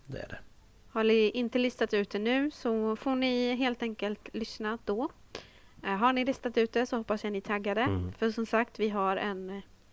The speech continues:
Speaker 2: en gäst som, eh, vet både det ena och det andra.
Speaker 1: Mm.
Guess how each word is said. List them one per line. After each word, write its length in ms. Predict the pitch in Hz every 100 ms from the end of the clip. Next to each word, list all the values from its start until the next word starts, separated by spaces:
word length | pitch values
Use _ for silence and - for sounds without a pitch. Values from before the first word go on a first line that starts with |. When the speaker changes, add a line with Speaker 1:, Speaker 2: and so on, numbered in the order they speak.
| - - - - - - - - -
Speaker 2:
en 160 | 247 226
gäst 560 | 233 240 - - - - - - - - - - - - - - -
som, 400 | - 220 202 202
eh, 480 | 196 196 196 190 220
vet 320 | 226 202 - -
både 220 | 233 226
det 160 | 208 220
ena 180 | 196
och 60 | 185
det 100 | 190
andra. 260 | 190 - 98
Speaker 1:
Mm. 220 | 87